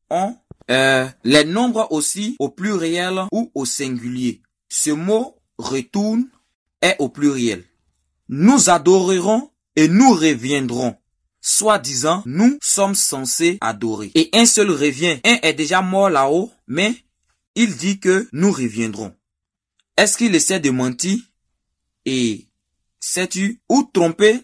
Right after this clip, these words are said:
le serviteur ? Et Isaac qui écoutait ça peut-être. Mais je crois que c'est sa foi.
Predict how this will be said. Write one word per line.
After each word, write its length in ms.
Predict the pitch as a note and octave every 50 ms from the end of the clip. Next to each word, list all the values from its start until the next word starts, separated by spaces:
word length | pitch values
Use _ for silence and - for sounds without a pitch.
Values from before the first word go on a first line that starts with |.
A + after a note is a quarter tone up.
| _
le 160 | - B2 C3
serviteur ? 640 | B2+ - D3+ C#3+ C#3 C3 A#2+ C3 - - F3 F3 F3+ G#3 - _ _ _ _ _ _ _ _ -
Et 180 | D#3 D3+ - -
Isaac 460 | - F3 E3 - - - F3 - A#3+ - - - - _ _ _ _ _ _
qui 160 | - C#3+ C3+
écoutait 440 | C3+ B2 _ C3 C3 B2 D#3 E3 D#3+
ça 200 | - - D3 C3
peut-être. 640 | _ - A2+ G#2+ - A2+ G2 _ - - - _ _ _ _ _ _ _ _ _ _ _ _ _ _ _ _ _ _ _ _ _ _ _ _ _ _ _ _ _ -
Mais 180 | A#2+ C3 B2+
je 140 | A2+ A#2 C3
crois 320 | B2 - - F3+ F3+ F#3
que 180 | F#3 - F#3+ F3+
c'est 180 | - - B2+ A2+
sa 180 | - A#2 G#2
foi. 400 | G2+ - - - A#2 G2+ F#2 -